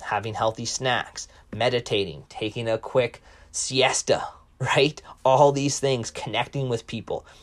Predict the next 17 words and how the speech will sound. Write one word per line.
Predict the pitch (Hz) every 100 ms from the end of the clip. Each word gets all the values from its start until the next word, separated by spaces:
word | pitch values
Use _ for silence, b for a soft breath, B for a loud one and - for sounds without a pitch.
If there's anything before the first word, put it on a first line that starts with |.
| b _
m-, | 113 113 _
things | 143 139 139
that | 123
are | 113
way | 101 117 139
more | 147 143 139
valuable, | 135 135 135 131
important | 131 123 143 139 110 104 B -
than | 113
jumping | 120 123 123
on | 120 117
these | 110
medial | 110 123 127 113
tasks | 117 113 - B B B _ -
throughout | - 113 120 113
the | 117
day, | 113 92 -